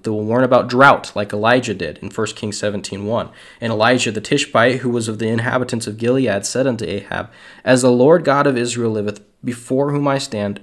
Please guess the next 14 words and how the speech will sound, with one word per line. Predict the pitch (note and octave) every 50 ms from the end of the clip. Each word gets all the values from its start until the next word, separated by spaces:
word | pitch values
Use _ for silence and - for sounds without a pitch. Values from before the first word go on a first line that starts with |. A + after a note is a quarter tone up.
| - -
there | - A2 G#2+
shall | - - G#2+
not | G#2+ A2+ A2 -
be | - G#2
dew | A2 A2+ A#2+ A#2 A#2 A#2+ A#2+
nor | A2+ G#2 G#2 G2+
rain | G#2 A2 A2 A2+ A#2+ A#2+ A#2+
these | A#2 A#2 A2+ A2+ -
years, | A2+ G#2 G#2 G2 G2 G2 - - - - - _ _ -
but | G2 F#2+
according | F#2 - - - A2 G#2+ G#2 G#2
to | - - G#2+
my | G#2 G2+ G2+ G2
word." | G2+ G2+ F#2+ F2+ F2 - -